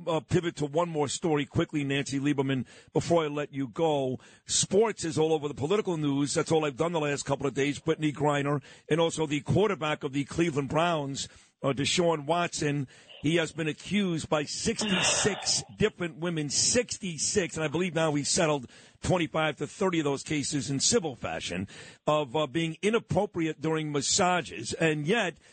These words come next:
some arbiter for the National Football League gave this guy six games, but Calvin Ridley,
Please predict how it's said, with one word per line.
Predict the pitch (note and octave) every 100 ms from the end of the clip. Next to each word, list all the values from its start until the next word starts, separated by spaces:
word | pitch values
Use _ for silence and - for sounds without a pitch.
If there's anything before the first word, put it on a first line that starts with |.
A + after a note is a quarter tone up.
| _
some | - F#3+ E3+
arbiter | G3+ F3+ D3+ D#3
for |
the | C#3+
National | D#3 E3+ E3+
Football | D3 F#3+ - D#3+ D3
League | D3+ C#3
gave | D#3 E3
this | D#3+ -
guy | E3 D3+
six | - G#3 B3 -
games, | F3+ D3+ D3 C#3+ - -
but | F3 -
Calvin | - A3 A3 F#3+ E3+
Ridley, | B3+ A#3 E3+ D#3+